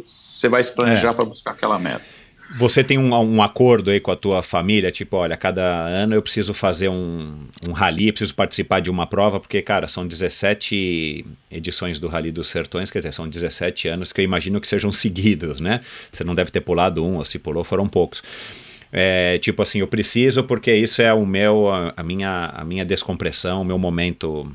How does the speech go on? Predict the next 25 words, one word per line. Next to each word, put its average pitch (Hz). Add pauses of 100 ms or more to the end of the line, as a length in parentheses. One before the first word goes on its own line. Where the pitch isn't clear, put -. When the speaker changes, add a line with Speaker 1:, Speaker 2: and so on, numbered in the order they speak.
Speaker 2:
também 85
de -
curtir 87
com 82
os 76
meus 85
amigos, 82
enfim, 76
com 73
a 76
tua 78
turma 80
aí 76
de 73
rally. 78 (680)
É, 85 (300)
pra 104
que 110
você 110
se 110
mantenha 110
equilibrado? 101 (1120)
Speaker 1:
É, 113
eu 107
nunca, 139